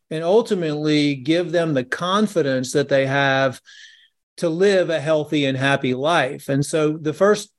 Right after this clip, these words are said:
where I always start is explaining to them the root cause of all illness, the root cause of disease, which is a toxic external environment and a toxic internal environment.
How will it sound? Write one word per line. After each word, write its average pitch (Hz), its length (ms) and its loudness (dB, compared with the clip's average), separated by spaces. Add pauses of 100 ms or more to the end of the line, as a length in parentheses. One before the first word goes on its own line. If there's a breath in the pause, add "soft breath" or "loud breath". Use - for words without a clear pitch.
(100)
where 165 220 -2
I 160 140 2
always 175 320 -2
start 143 300 -2
is 139 280 -6
explaining 156 540 0
to 147 80 0
them 139 220 2
the 127 100 0
root 127 260 0
cause 147 480 -2
of 131 120 -4
all 135 240 2
illness, 139 380 -2
the 131 100 -2
root 131 220 0
cause 131 300 2
of 123 140 -4
disease, 131 480 2
which 127 220 -2
is 123 100 0
a 131 80 0
toxic 135 500 0
external 131 540 0
environment 131 580 0
and 139 100 0
a 120 100 0
toxic 131 500 -2
internal 131 500 0
environment. 131 680 0